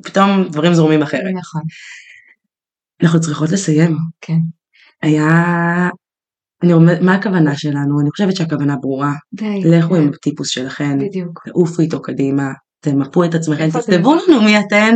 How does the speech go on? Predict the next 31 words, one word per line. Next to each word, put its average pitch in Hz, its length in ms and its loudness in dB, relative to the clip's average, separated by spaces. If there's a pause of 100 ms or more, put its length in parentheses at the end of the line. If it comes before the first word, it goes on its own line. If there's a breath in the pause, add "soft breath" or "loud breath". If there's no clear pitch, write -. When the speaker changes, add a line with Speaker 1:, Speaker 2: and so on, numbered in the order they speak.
Speaker 2:
כן, 294 140 2 (100)
איפה - 260 -4
אתם 254 120 2
מזהות 190 360 4
עצמכם? 180 180 2
Speaker 1:
מה 220 80 4
הטיפוס 233 440 0
שלכם? 214 520 2 (220)
יש 214 180 4
בהערות 214 400 2
למטה, 208 360 0
אכן 196 240 0
תשים 190 380 2
כתבה 180 420 0
שכתבתי 170 580 0
על 165 100 6
הטיפוסים. 165 880 2 (280)
Speaker 2:
כן. 190 80 -14 (500 loud breath)
Speaker 1:
אה, 175 260 4
נשים 165 300 2
את 170 100 -2
הקישור, 170 440 4
בתוך 165 220 0
הכתבה 160 400 0
גם 156 220 0
יש 156 120 -2
קישור 156 340 0
לשאלון 147 480 0
של 151 120 0
גרצ'ן 147 300 -2
רובין. 151 540 2